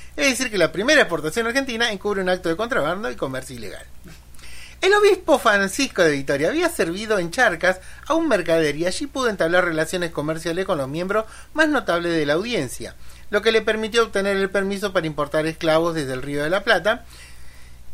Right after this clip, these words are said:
Hasta entonces no había entrado un solo esclavo por Buenos Aires.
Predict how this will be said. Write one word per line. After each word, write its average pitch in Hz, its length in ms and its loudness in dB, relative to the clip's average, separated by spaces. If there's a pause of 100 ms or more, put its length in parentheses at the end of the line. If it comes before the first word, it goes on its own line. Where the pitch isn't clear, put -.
(140)
Hasta 202 280 2
entonces 185 420 0
no 165 60 0
había 147 140 0
entrado 143 300 0
un 135 80 -4
solo 156 240 -2
esclavo 151 400 -2
por 120 140 -6
Buenos 120 280 -8
Aires. 131 280 -4